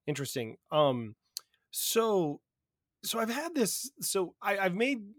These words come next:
statements before, like, where we've talked about, you know, getting games out of your head, and, uh, I think John Gilmore, when we had him on,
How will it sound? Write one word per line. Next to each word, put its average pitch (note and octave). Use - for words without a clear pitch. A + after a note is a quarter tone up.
statements E3
before, A#2
like, A2+
where C3
we've B2
talked D#3
about, B2+
you C3+
know, A#2+
getting G#3
games D3+
out C3+
of A#2+
your A2+
head, A2
and, A#2+
uh, A#2
I B2+
think B2
John D3+
Gilmore, C3
when A#2+
we A#2+
had A#2+
him A#2+
on, A2